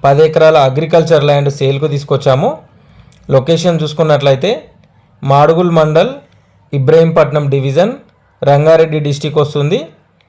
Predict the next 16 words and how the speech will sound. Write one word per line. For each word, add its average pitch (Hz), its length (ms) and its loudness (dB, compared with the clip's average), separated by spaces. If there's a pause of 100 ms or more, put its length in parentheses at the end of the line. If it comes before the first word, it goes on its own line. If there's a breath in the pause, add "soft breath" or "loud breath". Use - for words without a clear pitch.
(240)
క్రిస్టల్ 175 400 0
క్లియర్ 180 360 0
టైటిల్, 160 380 0
క్రిస్టల్ - 440 -4
క్లియర్ 165 320 0
ప్రాపర్టీ, 143 560 0 (340)
తెలంగాణ 165 440 2
న్యూ 156 240 -2
పాస్‌బుక్‌లు 151 500 0
అవైలబుల్‌గా 147 520 0
ఉన్నాయి 185 360 -4 (520)
ఈ 143 80 -4
ల్యాండ్కి. 139 520 -2 (360 soft breath)
రైతు 147 280 0
బంధు 160 280 2
వస్తుంది, 156 560 -4